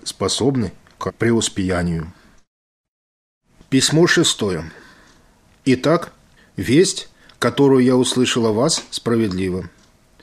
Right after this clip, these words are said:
Вы едете в Иерусалим, в те места, где было земное пребывание Спасителя, в те места, о которых он сказал жене Самарянке: «Жена, веру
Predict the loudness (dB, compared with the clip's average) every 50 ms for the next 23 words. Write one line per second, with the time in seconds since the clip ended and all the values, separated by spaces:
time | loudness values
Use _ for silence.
0 | -16 -8 -2 -2 0 0 2 2 2 4 4 2 0 0 -4 -6 -8 -12 -20 -20
1 | _ -2 0 2 2 2 2 2 0 0 0 -2 -4 -6 -8 -12 _ _ _ _
2 | _ _ -20 -20 -20 -20 -8 -2 0 2 2 2 0 -2 -2 0 0 0 0 -2
3 | -4 -8 _ -20 -20 -20 -10 -6 0 2 2 4 4 4 4 4 4 2 0 0
4 | -2 0 0 2 2 2 2 0 -4 -10 -20 -14 -6 -4 -2 0 0 0 0 0
5 | 0 0 0 0 -2 -2 -2 -4 -2 -2 -2 -2 -4 -4 -6 -8 -10 -10 -12 -16
6 | -20 _ _ _ _ _ _ _ -20 -20 -20 -10 -2 0 2 2 2 2 0 -2
7 | 0 0 0 0 0 -2 -6 _ -20 -20 -20 -20 -20 -20 -20 -20 -20 -14 _ -2
8 | -2 0 0 0 -2 0 2 2 2 2 0 -2 -6 -16 _ _ -10 -6 -4 -2
9 | -2 -2 0 0 0 0 2 2 2 2 2 0 0 0 0 0 0 0 0 0
10 | 0 0 -2 -2 -4 -6 -8 -10 -14 -16 -16 -18 -20 -20 _ _ _ _ -20 -20
11 | -20 -20 -20 -10 -6 -2 0 2 2 2 2 0 -2 -6 -10 _ _ _ -18 -8
12 | -6 -4 -2 0 2 4 4 4 4 2 0